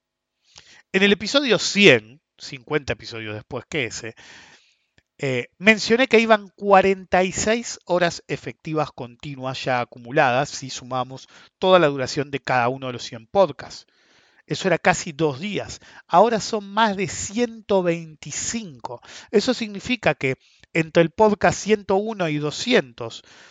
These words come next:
sumé más tiempo por podcast, igual eso es o-, evidente, sobre todo en el streaming de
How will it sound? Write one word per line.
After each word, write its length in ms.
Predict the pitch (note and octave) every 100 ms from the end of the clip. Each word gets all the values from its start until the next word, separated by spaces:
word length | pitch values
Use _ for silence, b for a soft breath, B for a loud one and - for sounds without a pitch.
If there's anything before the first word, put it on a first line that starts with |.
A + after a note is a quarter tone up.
| B
sumé 640 | - F#3+ G3 G#3+ A3 D#3 -
más 440 | F3+ A#3 A#3+ -
tiempo 420 | A#3+ B3 G#3+ G#3
por 220 | - F#3 F3+
podcast, 760 | B3 F3+ C#3 - A#2+ - - _ _
igual 300 | C3+ A#2 A2+
eso 180 | A#2+ -
es 140 | A2 B2+
o-, 160 | A#2+
evidente, 500 | C3 A#2 C#3+ C3 C3+
sobre 240 | C#3+ A#2 A2
todo 140 | A#2
en 100 | A2
el 180 | A2 - B B
streaming 560 | - - C#3+ C3 A#2+ A#2
de 260 | A2 A2